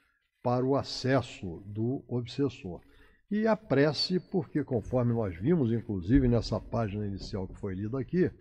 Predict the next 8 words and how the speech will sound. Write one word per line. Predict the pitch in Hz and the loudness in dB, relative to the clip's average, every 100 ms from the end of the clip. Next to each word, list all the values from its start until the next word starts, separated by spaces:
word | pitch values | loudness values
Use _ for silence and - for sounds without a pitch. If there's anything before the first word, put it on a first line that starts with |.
| - - 123 - | -20 -20 -14 -2
é | 139 | 2
uma | 156 151 | 2 0
conexão | 143 180 180 156 143 - - 135 147 117 | 0 2 4 2 0 -6 -4 2 2 2
de | 101 | -2
cada | - 117 107 | -2 -2 -2
um | 98 123 147 95 _ _ _ | -2 -2 -4 -6 _ _ _
com | 175 190 | 0 2
Deus | 143 135 | 6 4